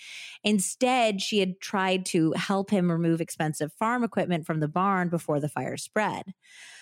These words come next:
Moments later, Eli found Ida lying face up in the milk house. He said he attempted C P R and mouth to mouth, but she was gone.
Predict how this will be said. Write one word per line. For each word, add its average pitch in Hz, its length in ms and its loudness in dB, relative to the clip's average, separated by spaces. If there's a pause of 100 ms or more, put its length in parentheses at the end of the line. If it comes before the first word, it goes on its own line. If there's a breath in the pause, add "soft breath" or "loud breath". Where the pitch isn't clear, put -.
(180 loud breath)
Moments 165 440 2
later, 226 380 4
Eli 196 320 2
found 190 480 0
Ida 170 360 2
lying 165 440 0
face 190 640 0
up 180 220 0
in 175 140 6
the 165 60 6
milk 170 420 2
house. - 600 -8 (540 loud breath)
He 226 160 4
said 269 320 2
he 349 200 2
attempted 220 680 -2
C 185 180 0
P 175 200 0
R 160 260 2
and 185 120 4
mouth 156 280 0
to - 80 -6
mouth, 185 360 0
but 202 120 -2
she - 180 -2
was 151 160 0
gone. 175 600 0